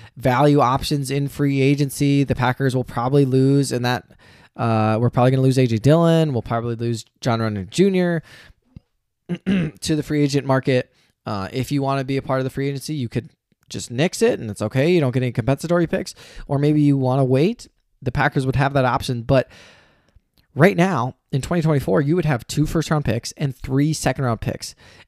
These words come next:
And most importantly, the Packers are gonna have an even younger roster that is going to struggle to win games in twenty twenty-three. This is probably the most important part about considering why you should trade these five players away. Okay? Every time you get rid of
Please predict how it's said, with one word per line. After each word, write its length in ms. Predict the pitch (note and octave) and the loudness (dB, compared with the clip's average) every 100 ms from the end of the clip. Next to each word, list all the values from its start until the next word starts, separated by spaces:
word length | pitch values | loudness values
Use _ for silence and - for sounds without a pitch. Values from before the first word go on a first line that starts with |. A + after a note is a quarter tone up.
| - | -4
And 180 | B2+ B2+ | 0 2
most 220 | E3+ D#3+ | 0 -2
importantly, 640 | C3+ A3+ C4 D#3 B2+ B2 - _ _ | 0 0 2 0 0 -2 -6 _ _
the 80 | - | -6
Packers 320 | - F3+ F3+ | -2 -2 -2
are 80 | D#3+ | 0
gonna 100 | C#3+ | 2
have 160 | D3 C3 | 0 0
an 80 | - D#3 C#3+ | -6 -6 -4
even 360 | C3+ C#3 B2 | -6 -6 -6
younger 380 | A#2+ B2+ D#3+ D#3+ | -2 0 2 2
roster 380 | C3 B2+ - C#3 | 2 0 0 0
that 100 | B2 | 0
is 100 | B2 | -2
going 220 | C#3 C3 | -4 -6
to 80 | A#2 | -6
struggle 920 | - - - C3+ C3 D3+ D#3+ E3+ D#3+ | -8 -10 -10 -6 0 0 2 0 0
to 140 | - D3 | -2 -2
win 280 | C#3+ D3 | 0 0
games 260 | C#3 C#3 C3+ | 0 0 -2
in 80 | C#3 | -4
twenty 220 | - C#3+ | -2 -2
twenty-three. 360 | C#3 C3 B2+ A2+ | -2 -2 -2 -2
This 160 | C#3+ | -4
is 120 | F3 | -6
probably 240 | - F#3 F#3 | -2 0 2
the 40 | |
most 300 | D3 C#3+ D#3+ | 0 0 0
important 400 | E3 D#3 D#3+ C#3 | -4 -4 -4 -2
part 240 | C#3 C#3 - - - C3 | 0 0 -2 -16 -10 2
about 200 | D3 - | 2 2
considering 600 | C#3+ - C#3+ D#3+ D3+ A#2+ | -2 -2 -2 0 -2 -2
why 200 | A2+ C#3 | -4 -2
you 120 | D#3+ | -4
should 220 | - C#3 | -2 -4
trade 300 | - C#3 C#3+ | -4 -4 -2
these 160 | C3+ - | -4 -2
five 220 | B2+ C3 | -2 0
players 280 | C3 B2+ A2 | 0 0 0
away. 260 | A#2+ G#2+ - _ _ _ _ _ G#2+ | -2 -2 -6 _ _ _ _ _ -6
Okay? 240 | C3+ C3+ - _ _ _ B2 | -2 -2 -6 _ _ _ -4
Every 220 | C3+ D#3+ | 0 0
time 180 | F3 D#3 | 0 0
you 60 | |
get 140 | D3 B2 | -2 0
rid 180 | D3+ F3 | 2 4
of 220 | D3 | 2